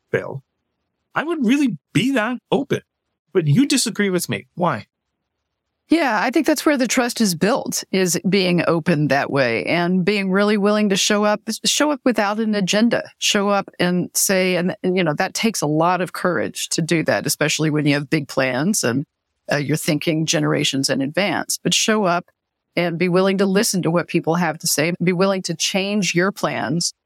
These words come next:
Speaker 2: along the way based on what you hear. And I think when people sense that, they, um, start to build a lot more trust. And when that trust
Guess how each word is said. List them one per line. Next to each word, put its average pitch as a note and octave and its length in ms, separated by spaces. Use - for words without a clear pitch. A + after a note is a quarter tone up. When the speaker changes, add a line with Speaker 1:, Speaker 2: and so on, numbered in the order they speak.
Speaker 2:
along E3+ 300
the E3+ 60
way D#3+ 220
based E3+ 420
on D#3 160
what - 200
you C#3 140
hear. - 420
And E3+ 140
I F3+ 60
think G3+ 240
when F#3 140
people F3+ 400
sense - 520
that, D3 580
they, E3+ 640
um, D#3+ 320
start G3 280
to F3 60
build F3 140
a D#3+ 40
lot D#3+ 180
more E3+ 180
trust. - 720
And D#3 420
when D#3+ 160
that D3 220
trust - 600